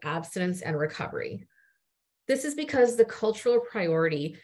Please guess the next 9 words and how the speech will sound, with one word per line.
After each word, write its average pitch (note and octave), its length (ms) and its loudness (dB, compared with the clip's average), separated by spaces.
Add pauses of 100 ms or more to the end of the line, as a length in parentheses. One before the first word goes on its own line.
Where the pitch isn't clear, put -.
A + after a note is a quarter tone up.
(220)
is A#3 180 8
to A#3+ 180 2
ensure F#3 460 2
no F#3+ 240 4
one B3 240 6
using G3+ 320 0
drugs D#3+ 500 -4
is F3+ 160 -4
stigmatized. - 920 -6